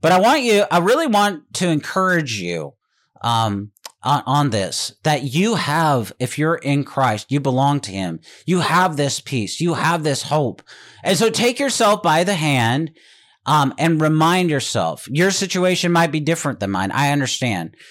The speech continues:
But we all need to lean in like Paul is encouraging us to do in Philippians four.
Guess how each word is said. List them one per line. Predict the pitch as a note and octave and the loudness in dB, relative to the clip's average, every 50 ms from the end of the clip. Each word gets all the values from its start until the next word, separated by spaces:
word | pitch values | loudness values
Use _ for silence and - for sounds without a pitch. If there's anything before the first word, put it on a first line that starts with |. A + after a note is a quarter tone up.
| - - _ - | -20 -20 _ -2
But | D#3 E3 | 0 2
we | E3 F3+ F3+ | 2 2 2
all | - D#3+ B3 A3+ A#3+ B3 | 2 4 4 4 4 4
need | A#3 A3 G#3 G3+ G3 - | 4 2 2 2 0 0
to | - - E3+ D3+ | -2 -2 0 0
lean | C#3+ C3+ C3+ D3 E3 F#3+ G#3 G#3+ G3+ | 0 0 2 2 2 4 2 2 0
in | - - - C#3 D3+ D3 C3+ B2 A#2 A2 G#2+ G#2+ G#2+ - - - - - _ _ | -2 -2 -2 0 0 2 2 2 0 0 -2 -2 -4 -8 -14 -20 -20 -20 _ _
like | - C3+ D3+ D3 D3 D3 | 0 2 2 2 2 0
Paul | - D#3+ F3 F3 F3 F3 D#3+ C#3 - - - _ | -2 0 2 2 4 2 2 0 -4 -8 -12 _
is | - B2+ C#3+ C3 - - - - - - | -2 -2 -2 -2 -2 -6 -8 -10 -8 -4
encouraging | B2+ C#3+ - - - A3 G#3 F#3 D3 D3 D3+ C#3+ | -4 -4 -4 -2 0 0 0 0 0 0 0 0
us | C3+ C3 - - | 0 -2 -2 -4
to | C#3 | -2
do | C3 C#3 C#3+ C#3 | 0 0 0 0
in | B2+ A#2+ | 0 -2
Philippians | - - C3 C3+ C3 - - A2 A2+ A2+ A2+ A2 - | -4 -4 -2 -2 -2 -2 -2 -4 -4 -4 -4 -6 -6
four. | - - D#3 D3+ C#3 G2 F2+ F#2 F2+ - | -8 -6 -4 -2 0 0 0 -2 -4 -8